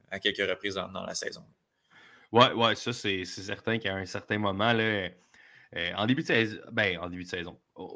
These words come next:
Speaker 2: au début où Pantemis était là, ça semblait aller, mais à un certain moment, là, on aurait dit qu'il parlait pas le même langage, et pourtant,
Speaker 1: Mhm.
Speaker 2: les deux parlent bien français, de ce que je
Speaker 1: Oui.
Speaker 2: comprends. <laughs> Donc, c'est, c'est, c'est particulier, là, de, de,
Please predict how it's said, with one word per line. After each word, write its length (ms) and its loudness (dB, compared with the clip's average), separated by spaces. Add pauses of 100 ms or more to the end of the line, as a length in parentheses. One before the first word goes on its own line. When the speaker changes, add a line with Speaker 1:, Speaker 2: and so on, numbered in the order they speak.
Speaker 2:
au 60 4
début 300 6
où 100 2
Pantemis 440 2
était 180 0
là, 140 2
ça 200 -4
semblait 340 0
aller, 380 4 (340)
mais 80 -8
à 100 -4
un 60 -4
certain 320 -2
moment, 300 2
là, 200 -2
on 380 -8
aurait 180 -4
dit 140 -12
qu'il 80 -20
parlait 240 -2
pas 120 0
le 60 2
même 160 -2
langage, 420 0
et 40 -4
pourtant, 320 -4
Speaker 1:
Mhm. 60 -2
Speaker 2:
les 100 -2
deux 160 -4
parlent 340 -4
bien 260 -10
français, 380 -8
de 100 -6
ce 80 -8
que 80 -10
je 140 -12
Speaker 1:
Oui. 120 -2
Speaker 2:
comprends. 100 -8 (340)
<laughs> 320 4
Donc, 340 0
c'est, 460 2 (580)
c'est, 300 6
c'est 160 4
particulier, 580 0
là, 300 0
de, 200 -6
de, 120 -8